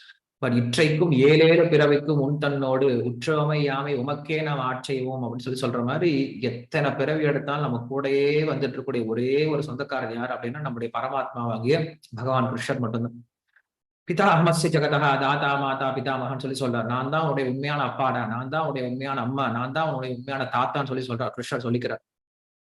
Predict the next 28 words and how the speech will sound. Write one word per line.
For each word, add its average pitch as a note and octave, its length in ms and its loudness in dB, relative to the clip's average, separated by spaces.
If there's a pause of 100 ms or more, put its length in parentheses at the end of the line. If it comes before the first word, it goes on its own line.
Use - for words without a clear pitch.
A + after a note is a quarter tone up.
(140)
So, - 160 -8
நம்முடைய B2+ 280 -4
உண்மையான D3+ 360 0
உறவு C#3+ 260 4
முறை C3+ 220 0
அப்படின்றது B2+ 420 -4
கிருஷ்ணர் C#3+ 160 -2
கூட A#2+ 180 -2
மட்டும்தான் A#2+ 340 -2
இருக்கு. - 260 -10 (640)
அதனால C#3+ 220 0
அந்த C3+ 140 4
உண்மையான D3+ 760 4
சொந்தக்காரர், C3 680 0
உண்மையான C#3+ 400 -2
உறவினராகிய C3 880 0
கிருஷ்ணரை D3+ 400 -4
பார்க்கறதுக்காக B2 600 -2
வரலாம். A#2 400 -2
காணும் B2 300 -4
பொங்கல் A#2 220 -2
அன்னைக்கு A2+ 440 -2
கிருஷ்ணருக்கு C3+ 360 0
ஏதாவது C3 320 0
நம்ம A#2+ 80 0
நைவேத்தியம் B2+ 460 2
கொண்டு A#2+ 220 -2
வரலாம், A#2 400 -4